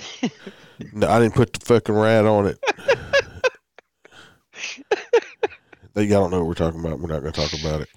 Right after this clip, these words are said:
Speaker 1: No, no, no, sir,
Speaker 2: Right.
Speaker 1: no, sir.
Speaker 2: We're not talking about the fucking rat. Uh, I did have, I, I kinda teased it,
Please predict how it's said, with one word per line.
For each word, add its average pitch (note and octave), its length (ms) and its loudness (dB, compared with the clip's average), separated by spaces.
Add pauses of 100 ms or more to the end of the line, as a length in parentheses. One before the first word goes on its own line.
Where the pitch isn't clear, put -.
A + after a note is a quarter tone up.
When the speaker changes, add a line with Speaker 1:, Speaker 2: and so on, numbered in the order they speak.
(400)
Speaker 1:
No, F3+ 380 2 (180)
no, C3 380 2
no, A#2+ 200 -4
sir, F#2+ 220 0
Speaker 2:
Right. - 140 0
Speaker 1:
no, A2 160 -4
sir. F#2 240 -6 (960)
Speaker 2:
We're G2 140 -6
not E2 100 -8
talking D#2+ 300 -8
about D#2 340 -16
the - 180 -16
fucking F2 200 -18 (100)
rat. F2 260 -14 (1300)
Uh, B2 260 4 (540)
I A2 60 0
did B2+ 200 4
have, A#2+ 220 6
I, A2 120 4
I G#2+ 220 2 (400)
kinda C3 300 4
teased A2+ 480 2
it, B2 160 4